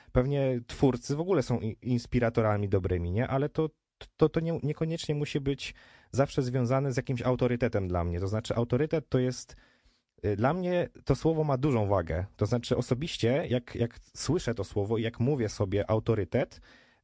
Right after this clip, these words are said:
y, to traktuję to bardzo poważnie. Znaczy os-, os-, osoba, do której chciałbym się porównywać w jakimś stopniu. Y, p-,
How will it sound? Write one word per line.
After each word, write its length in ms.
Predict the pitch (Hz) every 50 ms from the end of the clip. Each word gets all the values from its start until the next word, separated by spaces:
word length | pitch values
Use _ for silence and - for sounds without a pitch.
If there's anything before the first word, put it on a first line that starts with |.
| -
y, 60 | 104 -
to 120 | - 127
traktuję 340 | 123 - 160 - - 175 180
to 100 | - 170
bardzo 260 | 160 165 165 151 156
poważnie. 500 | - 160 135 131 117 104 92 92 92 92
Znaczy 220 | 107 127 - -
os-, 140 | - - 123 - -
os-, 240 | - 135 127 - -
osoba, 440 | - 160 175 - - 185 175 190 185
do 80 | 160
której 280 | - - - 165 160 151
chciałbym 400 | - - - 175 170 160 165 156
się 120 | - -
porównywać 600 | 127 - 156 151 147 135 147 160 135 110 95 87
w 40 | 95
jakimś 280 | 95 - - 98 87 -
stopniu. 580 | - - 110 98 - - 98 98 95 90 85 - -
Y, 300 | 92 92 92 95 95 87 - - - -
p-, 80 | -